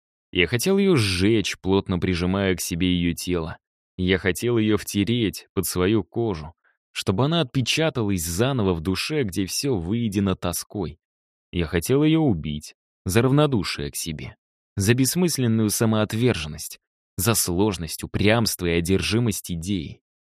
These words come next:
Я хотел её иссушить, впитать те слёзы и горечь, что уже год бушуют и в моём сердце. Казалось бы, мы светлые умы, но выходит, что глупые люди. Всё это время мы калечили друг друга,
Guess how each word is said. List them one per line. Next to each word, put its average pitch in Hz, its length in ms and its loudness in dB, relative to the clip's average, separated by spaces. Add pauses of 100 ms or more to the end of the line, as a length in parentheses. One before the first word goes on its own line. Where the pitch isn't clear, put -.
(140)
Я 82 160 2
хотел 143 320 0
её 127 200 2
иссушить, - 680 -6 (400)
впитать 127 400 2
те 143 160 4
слёзы 113 540 4
и - 20 4
горечь, 98 480 2
что - 180 -2
уже 107 240 2
год 110 360 4
бушуют 123 560 0
и 123 40 6
в 101 80 2
моём 101 440 4
сердце. - 560 -6 (520)
Казалось 151 460 4
бы, 123 160 4
мы 143 220 4
светлые 131 680 2
умы, 131 380 0
но 127 180 2
выходит, 110 540 -2
что - 220 -2
глупые 101 580 2
люди. 92 420 -4 (360)
Всё - 260 -4
это 127 160 -2
время 104 380 -2
мы 95 160 -2
калечили 110 720 0
друг 92 280 0
друга, 90 380 -2